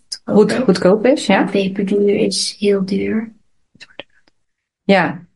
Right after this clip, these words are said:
Speaker 2: Peper-,
Speaker 1: Ja.
Speaker 2: peperduur is heel duur.
Speaker 1: Ja.
Speaker 2: Ja, ja, dat klopt. En, en jij, Stees, vind je dat we veel over geld praten? Tenminste, veel.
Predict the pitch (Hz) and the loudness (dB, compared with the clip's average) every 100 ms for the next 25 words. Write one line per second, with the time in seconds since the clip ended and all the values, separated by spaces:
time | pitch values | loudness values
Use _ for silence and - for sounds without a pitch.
0 | _ _ _ _ - 214 233 - - 311 | _ _ _ _ -2 0 0 -2 2 2
1 | 302 240 247 294 302 220 208 202 180 147 | 2 2 4 4 2 4 6 6 6 4
2 | 165 226 - 214 220 - - _ - - | 2 2 2 2 0 0 -14 _ -2 -2
3 | - 220 - 190 269 - - - - _ | -2 -2 2 2 2 -4 -16 -20 -20 _
4 | _ _ _ _ _ _ _ _ _ 214 | _ _ _ _ _ _ _ _ _ 0
5 | 240 262 254 254 339 285 285 302 254 - | 2 4 6 6 4 4 4 2 -2 0
6 | 262 269 262 262 254 262 254 254 247 - | 4 4 4 4 4 6 6 4 0 -2
7 | 240 - 262 311 330 381 - 185 190 - | -2 2 0 2 2 2 0 0 2 2
8 | - 170 214 - - | 2 4 6 4 -2